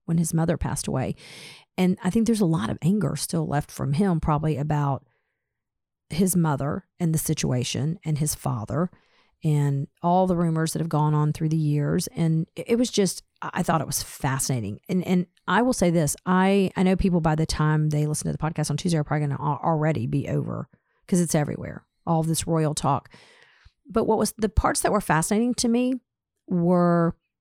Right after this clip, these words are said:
different things. The, like I said, the fact that it's the firm, but that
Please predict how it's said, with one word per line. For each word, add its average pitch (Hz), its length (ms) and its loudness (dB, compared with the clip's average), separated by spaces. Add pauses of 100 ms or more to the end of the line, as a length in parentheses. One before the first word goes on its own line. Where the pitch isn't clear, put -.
(460)
different - 320 0
things. 151 340 -2
The, 180 220 0
like 196 320 0
I 180 40 2
said, 165 200 2
the 165 80 0
fact 160 220 0
that 175 120 2
it's - 260 -2 (420)
the 165 180 2
firm, 175 500 0 (460)
but 175 160 -2
that 170 340 2